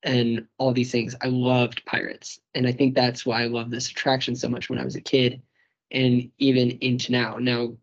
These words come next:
you know, Haunted Mansion, as cool as it is, and I have more of appreciation for that than Pirates because there's more that went into it. Um, as far as, you know, the design and such of it, that, uh, love that I had for Pirates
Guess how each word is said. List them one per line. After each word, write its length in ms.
you 140
know, 240
Haunted 340
Mansion, 360
as 160
cool 180
as 80
it 80
is, 260
and 240
I 120
have 280
more 140
of 80
appreciation 720
for 100
that 280
than 360
Pirates 460
because 420
there's 280
more 160
that 160
went 120
into 300
it. 240
Um, 520
as 160
far 260
as, 360
you 80
know, 100
the 120
design 360
and 120
such 240
of 100
it, 180
that, 320
uh, 80
love 340
that 140
I 40
had 260
for 100
Pirates 800